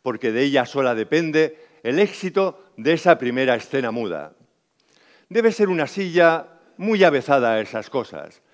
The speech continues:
que tiene que tener escuela, y sobre la que se hayan sentado muchas primeras actrices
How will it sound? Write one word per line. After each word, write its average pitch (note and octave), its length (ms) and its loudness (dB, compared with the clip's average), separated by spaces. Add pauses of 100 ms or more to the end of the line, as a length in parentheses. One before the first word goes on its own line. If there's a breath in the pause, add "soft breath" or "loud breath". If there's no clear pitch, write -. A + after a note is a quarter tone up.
(220)
que G#2 160 -4
tiene C#3 320 0
que D#3+ 100 -4
tener A#2 260 -4
escuela, G2+ 540 0 (560 soft breath)
y G3+ 140 -4
sobre E3 340 -2
la D#3 140 2
que C#3+ 100 -6
se C#3 180 -2
hayan F#3+ 220 2
sentado F#3 680 -2 (360 soft breath)
muchas F3 440 -2
primeras B2+ 460 -2
actrices F3 680 -4